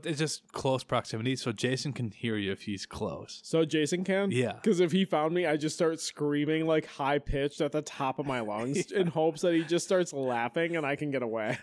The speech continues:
Speaker 2: <laughs>
Speaker 1: No, I, I, I fucked someone over once 'cause the, the person who I was talking to the previous round became Jason, like, "Steve, Steve,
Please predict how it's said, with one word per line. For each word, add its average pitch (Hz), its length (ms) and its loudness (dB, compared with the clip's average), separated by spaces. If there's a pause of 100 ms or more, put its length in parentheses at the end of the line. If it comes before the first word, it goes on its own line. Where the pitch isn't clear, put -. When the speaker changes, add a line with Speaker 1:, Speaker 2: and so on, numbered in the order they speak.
Speaker 2:
<laughs> 294 260 2 (140)
Speaker 1:
No, - 180 4
I, 220 200 4 (540)
I, 160 240 4
I 160 160 4
fucked - 300 0
someone 139 280 0
over 120 240 2
once 107 220 0
'cause 117 240 -4 (120)
the, 139 300 0
the 139 100 0
person 143 340 0
who 139 100 0
I 120 60 2
was 110 120 0
talking 120 340 -2
to 123 80 0
the 113 100 -4
previous 107 360 -4
round 120 160 0
became 104 380 -4
Jason, 117 400 -2
like, 101 140 -4 (300)
"Steve, 120 340 -4
Steve, 117 280 -4